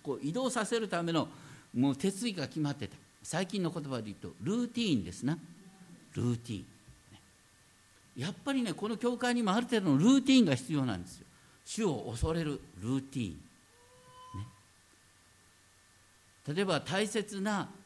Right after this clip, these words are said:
ね、備品をどうやって扱うのかというルーティーンがあってもいいかもしれない。街道の掃除の仕方のルーティーンだとか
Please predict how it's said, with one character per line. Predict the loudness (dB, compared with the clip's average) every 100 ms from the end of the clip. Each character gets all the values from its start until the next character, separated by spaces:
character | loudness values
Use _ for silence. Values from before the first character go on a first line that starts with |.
| -20 -20 -12 -2
ね、 | -2 -2 -10 -14 -8
備 | -6
品 | -2 0 2
を | 2 0 -4
ど | -4 0
う | 2
や | 2
っ |
て | 0 -2 0
扱 | 0 -2 -2 -2 0
う |
の | 0
か | -2 -2
と | 0
い | 2
う | 2 4
ル | 2
ー | 4
テ | 4
ィ |
ー | 2
ン |
が | 2
あ |
っ |
て | -4
も | -6 -6
い |
い |
か | -8
も | -16
し |
れ | -18
な |
い。 | -20 -20 -20 _ _ _ _ -20 -20 _ -20 -20 -20 -12
街 | -4 -2 0
道 | 0
の | 0 0
掃 | 0 -2
除 | -2
の | -4
仕 | -6
方 | -8 -6
の | -6 -4
ル | -4
ー | -4
テ | -4
ィ | -6
ー |
ン | -6
だ | -8
と |
か | -16